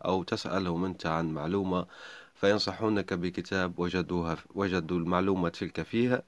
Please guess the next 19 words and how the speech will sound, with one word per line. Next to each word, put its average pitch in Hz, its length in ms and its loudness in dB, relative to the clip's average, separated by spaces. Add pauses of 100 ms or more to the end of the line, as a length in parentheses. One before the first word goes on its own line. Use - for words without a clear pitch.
فيه، 131 340 0 (580)
فتستفيد. 92 840 0 (1120)
النقطة 139 460 10
الثانية 147 480 10
أو 110 200 10
المصدر 113 420 8
الثاني 123 540 8
للشق، 98 880 2 (300)
آه، 95 320 0
جواب 101 520 8
السؤال، 104 600 4
يعني 107 300 6
كيف 120 320 4
تنتقي 107 600 4 (460)
الكتب 95 500 4
التي 95 300 6
تقرأها، 139 720 8
وهي 113 460 4
المجلات. 92 720 2